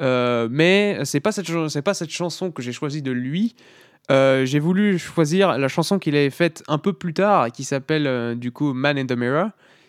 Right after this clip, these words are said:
Et cette chanson, en fait, c'est, euh, il dit, euh, justement, il dit, euh, « If you wanna make the world a better place,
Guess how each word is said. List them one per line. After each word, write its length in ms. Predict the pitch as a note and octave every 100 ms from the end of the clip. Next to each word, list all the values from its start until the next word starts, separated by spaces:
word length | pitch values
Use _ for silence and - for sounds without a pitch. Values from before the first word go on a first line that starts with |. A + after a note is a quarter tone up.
| _ -
Et 60 |
cette 160 | C#3+ C#3
chanson, 240 | F3 G#3
en 100 | G#3+
fait, 160 | F#3+ D#3+ - -
c'est, 480 | C#3 - E3 F3 F#3
euh, 380 | C#3+ C#3 C3+ C3+ -
il 120 | D3
dit, 200 | D#3 F#3+
euh, 80 | D3
justement, 420 | C3+ C3 D#3 F3+
il 140 | D#3+
dit, 200 | D3 E3+
euh, « 200 | C#3 C3 -
If 200 | C#3 E3+
you 80 | E3
wanna 180 | F3
make 180 | D#3+ E3
the 60 | D#3
world 360 | D3 D#3 D3+
a 60 | C3+
better 280 | C3+ C#3 C3+
place, 460 | D#3 F3 G#3+ -